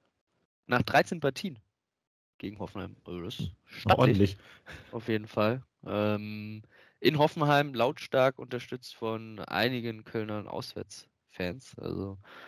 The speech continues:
Speaker 1: fast wieder ein Heimspiel in Sinsheim für die Auswärtsmannschaft.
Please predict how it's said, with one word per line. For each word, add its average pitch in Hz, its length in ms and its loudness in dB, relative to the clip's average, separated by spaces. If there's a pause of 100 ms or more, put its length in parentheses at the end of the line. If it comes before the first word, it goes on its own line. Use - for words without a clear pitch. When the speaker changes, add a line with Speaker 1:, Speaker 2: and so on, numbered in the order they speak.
(180)
Speaker 1:
fast - 280 -4
wieder 101 340 2
ein 101 200 -2
Heimspiel 107 600 -2 (120)
in 117 340 -2 (760)
Sinsheim 123 640 4
für - 160 -6
die 104 120 2
Auswärtsmannschaft. 107 880 0